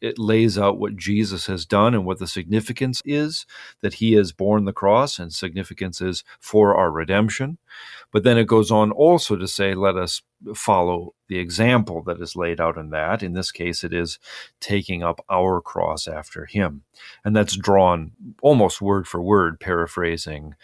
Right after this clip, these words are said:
the gospel reading, that we should take up our cross and follow him. The daily, by the way, comes from Saint Luke's parallel gospel, uh, where he adds the word daily. The suggestion that Jesus' cross means agony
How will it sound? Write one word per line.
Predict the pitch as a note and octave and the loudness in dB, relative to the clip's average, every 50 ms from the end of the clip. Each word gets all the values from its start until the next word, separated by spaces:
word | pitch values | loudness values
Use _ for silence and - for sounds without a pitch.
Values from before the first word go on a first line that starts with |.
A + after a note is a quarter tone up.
| - - - - _ | -20 -20 -20 -16 _
the | F2+ E2 | -12 -6
gospel | - F2 F2 F2 F2 - - - - D#2+ D2 | -2 0 0 0 0 -2 -6 -8 -10 -10 -10
reading, | C#2+ D2+ D2+ C#2+ D#2 D#2 D#2 D#2 | -10 -12 -12 -12 -12 -12 -12 -10
that | D2+ D#2 | -10 -10
we | D#2+ E2 - | -10 -12 -12
should | - - | -12 -14
take | - - E2 E2 - | -14 -14 -14 -12 -12
up | - - | -6 -2
our | E2 E2+ F2 | 0 0 0
cross | - - - D2+ D2 D2 C#2+ - - - - _ _ | 0 -2 -4 -2 -2 -2 -2 -4 -8 -10 -12 _ _
and | - E2 - | -14 -10 -6
follow | - D2+ D2 C#2+ D2 | -2 -2 -2 -2 -2
him. | C#2+ - F2 D#2+ D2 | -4 -4 -4 -4 -4
The | D#2 F#2 | -6 -6
daily, | E2+ - B2 A#2 A2+ A2 G2+ F#2 F2 E2 | -2 2 4 6 6 6 6 4 2 2
by | D#2+ D#2 D#2 | 2 0 0
the | D#2+ D#2+ | 0 0
way, | D#2+ D#2+ E2 D#2+ - - - - - - | 0 0 0 0 -2 -6 -16 -18 -16 -6
comes | - F#2+ F2+ E2+ E2 - | -2 -2 -2 -2 -2 -4
from | - - E2+ D#2+ D#2 | -4 -2 -2 -2 -4
Saint | - - E2+ - | -6 -8 -10 -4
Luke's | - G#2+ A2+ A2 - - - - _ _ _ _ - | 0 2 2 2 0 -4 -14 -16 _ _ _ _ -4
parallel | - - A2 G2+ F2+ D#2+ D#2+ E2 E2 E2 | 0 2 4 4 4 4 2 2 2 0
gospel, | E2 E2+ E2 D#2 D#2+ D#2 - - - E2+ F2 F#2 - - - - - - - - | 2 2 2 2 2 0 -4 -4 -2 -2 -2 -2 -4 -8 -16 -18 -18 -20 -10 -6
uh, | E2+ E2+ | -4 -4
where | E2 D2+ E2 D#2 D#2 | -4 -4 -6 -8 -8
he | - - F2 E2+ | -8 -8 -6 -4
adds | E2 D#2+ D#2 - - | -4 -6 -6 -8 -10
the | E2+ D#2+ | -10 -8
word | D#2 D#2+ D2 D#2 D2 | -8 -10 -10 -12 -8
daily. | - E2+ E2+ E2 E2 D2+ C#2+ D2 D2 C#2+ - _ _ _ _ _ _ _ _ - - - - - - - - - | -4 -2 -2 0 -2 -2 -6 -8 -10 -12 -14 _ _ _ _ _ _ _ _ -20 -20 -18 -16 -16 -16 -18 -4 0
The | - B2+ | 0 2
suggestion | - D3+ C#3+ B2+ A2+ C3 E3+ G3+ G3 - - - F#3 D#3+ C3+ C3 A#2+ | 4 4 4 6 6 8 8 8 6 4 2 4 4 6 6 4 4
that | A2 A#2 A#2 A#2+ | 4 2 2 2
Jesus' | G2 - - B2+ C#3+ D3 C#3+ B2+ A2 A2+ A2+ G#2+ - - | 0 4 6 6 8 8 6 6 4 2 0 0 0 -4
cross | - - - - B2+ B2 A2+ G#2+ G#2 G2 - - | -6 -4 2 4 6 8 8 8 6 6 2 0
means | G#2 G2+ G#2 G2+ G2 F#2+ F2 - - | -2 0 0 0 0 -2 -4 -6 -4
agony | A#2 G#2+ G#2+ G#2+ A2 F#2 G2+ F#2 F#2+ F#2+ F#2 F2+ F2 D#2+ | 0 2 2 4 2 2 -2 -4 -4 -4 -4 -6 -8 -10